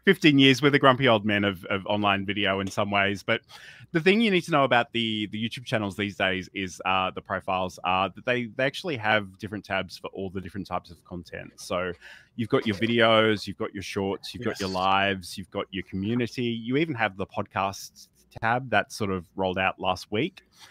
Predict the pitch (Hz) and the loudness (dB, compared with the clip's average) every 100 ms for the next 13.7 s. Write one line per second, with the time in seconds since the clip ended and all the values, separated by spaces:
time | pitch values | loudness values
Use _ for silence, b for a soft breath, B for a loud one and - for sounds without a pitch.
0 | B B - 208 208 220 - - 240 254 | B B 4 4 6 4 2 2 2 2
1 | 277 156 135 143 143 127 117 131 131 - | 4 6 6 6 2 0 0 -2 -4 -2
2 | 117 104 101 - 101 101 101 98 113 131 | -2 2 2 2 4 4 2 -2 -2 -2
3 | 170 160 196 202 180 120 113 107 104 95 | -2 0 0 0 0 0 2 2 0 -4
4 | - 98 95 98 98 104 98 - - 113 | -4 -4 -4 0 2 2 -2 -4 -2 -2
5 | 123 147 240 - 214 - 113 113 107 - | -2 -4 -4 -4 -4 -4 -4 -4 -6 -8
6 | 104 - 101 92 104 101 95 98 92 92 | -12 -6 -6 -6 -8 -6 -2 0 0 -2
7 | 107 - 101 95 95 _ - 98 95 98 | -6 -4 -6 -4 -6 _ -8 -8 -6 -10
8 | 85 92 90 - 92 - 98 92 107 - | -8 -6 -6 -4 -4 -4 -8 -4 -4 -4
9 | 107 101 - b b b 147 160 170 165 | -6 -6 -10 b b b 2 6 6 4
10 | 139 120 123 113 95 95 - 95 95 92 | 0 0 2 0 0 0 2 2 0 -6
11 | 92 98 - 95 - 95 90 90 98 110 | -6 -8 -6 -8 -8 -6 -6 -4 -2 -2
12 | 110 104 92 - 110 120 101 98 104 107 | -2 -6 -8 -10 -8 -4 -4 -4 -6 -6
13 | 98 98 98 98 95 95 | -4 -4 -4 -4 -4 -6